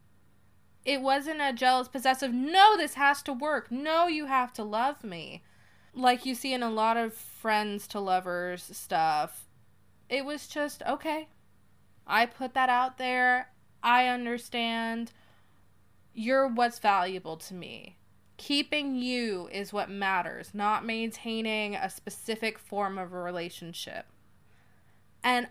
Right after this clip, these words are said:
I loved that about this film.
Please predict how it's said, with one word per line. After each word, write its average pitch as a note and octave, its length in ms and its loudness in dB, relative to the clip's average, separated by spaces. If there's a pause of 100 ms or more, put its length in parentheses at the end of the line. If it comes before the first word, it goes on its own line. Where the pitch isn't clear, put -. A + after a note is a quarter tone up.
I D#4+ 420 4 (840)
loved A3+ 600 4
that - 300 -2 (320)
about G#3+ 380 4
this F3 220 -12
film. C3+ 360 -12